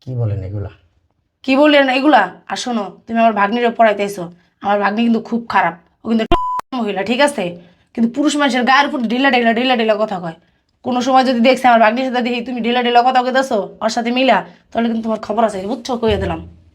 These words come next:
Speaker 2: হুম।
Speaker 1: এগুলা কি বলেন আপনারা?
Speaker 2: কি বলি শোনো না? আরে,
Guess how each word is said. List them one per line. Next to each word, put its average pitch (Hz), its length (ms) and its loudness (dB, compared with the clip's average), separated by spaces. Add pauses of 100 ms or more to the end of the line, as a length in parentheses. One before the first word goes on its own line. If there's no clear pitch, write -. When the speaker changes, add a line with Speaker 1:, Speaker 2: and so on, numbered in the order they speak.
(140)
Speaker 2:
হুম। 175 280 -10 (1600)
Speaker 1:
এগুলা 117 240 -2
কি 131 100 0
বলেন 123 320 2
আপনারা? 110 400 -4 (960)
Speaker 2:
কি 392 160 8
বলি 403 220 6
শোনো 370 200 2
না? 392 280 2 (280)
আরে, 240 400 -2